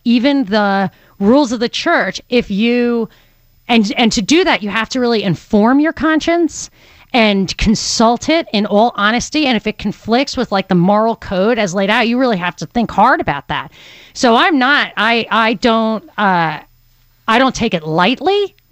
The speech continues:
but I know it's the only thing I can really trust is my own conscience and my honest attempt to inform it and to follow it.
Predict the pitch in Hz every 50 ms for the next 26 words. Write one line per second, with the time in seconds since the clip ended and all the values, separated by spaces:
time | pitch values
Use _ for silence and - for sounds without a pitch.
0 | _ _ _ _ _ _ _ - - - 240 226 214 208 208 208 202 214 233 269
1 | 285 277 262 247 233 226 220 - - 220 - - 214 208 - - - 240 277 311
2 | 311 311 311 294 - - 254 233 208 190 175 165 160 170 170 - - - - -
3 | - _ - 214 220 226 - - 185 185 175 170 185 180 190 226 247 247 247 254
4 | 254 254 - - - - 233 196 147 143 - - - - - - - - 202 175
5 | 151 175 170 170 170 180 - - - 214 214 240 262 277 277 - - - 202 180
6 | 180 175 - - 185 185 175 - - - 175 165 160 160 170 185 180 180 180 180
7 | 185 - - 190 180 196 208 220 - - 185 - - 202 190 180 170 - - -
8 | - - 202 180 160 156 160 - - 175 147 - - - 214 202 208 214 233 254
9 | 269 285 - _ - 190 190 - - 165 - - 170 165 160 156 147 135 135 135